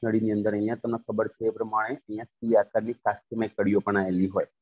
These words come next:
એ બધું આપણે ભણી ગયેલા આગળ શ્વસન તંત્રમાં. સી આકારની કાસ્ટિકમય કડીઓ હોય. બરાબર? સમજી ગયા? તો આ હતી દ્વિખંડી. દ્વિખંડી કેમ કીધું? કેમ કે બે ખંડો આવેલા છે. Thyroid ગ્રંથિ શ્વાસ નળીની બંને બાજુ ગોઠવાયેલી.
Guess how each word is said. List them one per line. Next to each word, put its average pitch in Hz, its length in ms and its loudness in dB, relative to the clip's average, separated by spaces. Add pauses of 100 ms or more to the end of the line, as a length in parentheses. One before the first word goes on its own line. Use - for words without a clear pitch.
(360)
એ 113 40 -8
બધું 110 220 2
આપણે 110 260 2
ભણી 107 220 -2
ગયેલા 101 360 2
આગળ 101 240 -4
શ્વસન 107 400 -10
તંત્રમાં. 85 380 -6 (520)
સી 127 100 4
આકારની 113 280 2
કાસ્ટિકમય 101 400 -2
કડીઓ 95 280 2
હોય. 82 140 -12 (580)
બરાબર? 127 260 2 (560)
સમજી 123 220 4
ગયા? 127 300 2 (920)
તો 131 60 -2
આ 131 220 0
હતી 127 220 -2 (400)
દ્વિખંડી. 143 800 -2 (680)
દ્વિખંડી 135 420 -2
કેમ 143 160 2
કીધું? 143 260 2
કેમ 117 100 -2
કે 120 60 0
બે 110 160 -2
ખંડો 95 260 -6
આવેલા 82 240 -8
છે. - 120 -20 (880)
Thyroid 135 340 4
ગ્રંથિ 131 320 2
શ્વાસ 131 300 -2 (100)
નળીની 131 240 2
બંને 120 240 2
બાજુ 110 240 -4
ગોઠવાયેલી. - 440 -6